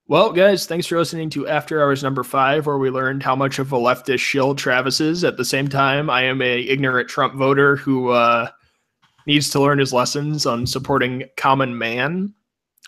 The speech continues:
If you guys have any feedback, we did get a lot of good feedback on the last one with J R. If you haven't listened to it, it takes you down a very dark hole. Warning.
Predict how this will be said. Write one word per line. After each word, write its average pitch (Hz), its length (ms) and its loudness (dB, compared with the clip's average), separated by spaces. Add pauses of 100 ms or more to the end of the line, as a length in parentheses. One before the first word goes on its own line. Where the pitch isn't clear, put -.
(160)
If 135 100 -2
you 143 80 4
guys 165 160 6
have 165 120 2
any 165 120 4
feedback, 139 560 0
we 131 100 0
did 143 120 2
get 147 140 4
a 143 60 4
lot 135 140 4
of 139 60 2
good 139 140 0
feedback 131 340 -2
on 131 80 -4
the 113 40 -4
last 113 300 -2
one 147 140 -2
with 123 100 -4
J 123 240 0
R. 120 300 4
If 139 120 -4
you 131 120 0
haven't 127 260 -2
listened 139 280 -4
to 156 120 2
it, 156 160 4
it 123 160 -6
takes 139 240 -4
you 135 80 -2
down 127 160 2
a 117 80 0
very 120 320 2
dark 117 240 0
hole. 131 400 0 (880)
Warning. 135 540 2